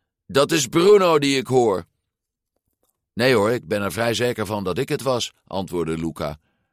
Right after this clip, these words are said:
Maar Alberto wilde niet remmen. En toen Luca de fiets onder controle probeerde te krijgen, reden ze iemand omver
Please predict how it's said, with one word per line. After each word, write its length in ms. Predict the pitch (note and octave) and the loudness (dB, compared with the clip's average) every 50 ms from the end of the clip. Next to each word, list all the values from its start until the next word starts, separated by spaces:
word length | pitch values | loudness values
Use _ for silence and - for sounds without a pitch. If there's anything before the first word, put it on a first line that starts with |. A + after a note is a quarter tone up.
| _ _ _ _ _ _ _ _ | _ _ _ _ _ _ _ _
Maar 360 | - F2+ F#2+ F#2+ F#2 F#2 F#2 | -4 -2 0 2 2 0 -2
Alberto 720 | - F#2+ G2 F2+ D2 D#2 A2 G#2 - - A2 G2+ F#2 F#2 - D#2+ | -2 -4 -4 -4 -2 -2 -4 -4 -2 -2 -2 0 0 -2 -4 -4
wilde 320 | E2 G2 G#2 G2+ E2 F2 | -2 0 0 0 0 -4
niet 200 | D#2+ E2 D2+ - | -6 -6 -8 -10
remmen. 380 | D#2 C#2+ E2 F2+ E2 C#2+ C#2 - _ _ _ _ _ _ _ _ | -10 -8 -8 -8 -8 -10 -14 -16 _ _ _ _ _ _ _ _
En 180 | - F#2+ F#2+ | -8 -8 -6
toen 220 | _ - A2 G2 F2+ | _ -4 -2 -2 0
Luca 300 | F#2 C3 C3+ - A2+ G2 | 0 -2 0 0 -2 -2
de 100 | F2 E2+ | -2 -4
fiets 280 | - - D#3 D3+ - | -6 -6 -8 -6 -4
onder 200 | - G#2 F2+ E2+ | -6 -4 -4 -6
controle 540 | D#2+ - G2 F2+ - - D3+ E3 D#3+ D3+ D3 | -4 -4 -6 -6 -4 -2 0 2 2 2 0
probeerde 420 | C#3 - C3+ B2+ C#3 C3+ C3 A#2+ A#2 | 0 -2 -4 -2 0 -2 -2 -2 -4
te 120 | G#2+ A#2+ | -6 -8
krijgen, 480 | - - A#2+ A#2+ A#2 A2+ A2+ - A2+ A2 - - _ _ _ _ | -6 -4 -4 -2 -2 -2 -2 -4 -10 -14 -14 -20 _ _ _ _
reden 420 | _ G#2+ A2+ B2 B2+ B2 A2 A2 | _ -4 -2 0 0 0 0 -2
ze 120 | G2 A2+ A2 | -4 -4 -4
iemand 280 | G2+ B2 A2 G2 F2+ | -4 -4 -4 -4 -4
omver 540 | - F2 F2 E2+ - C3+ C3+ A#2 A2 A2 G#2+ | -6 -8 -8 -4 0 0 2 2 0 -2 -6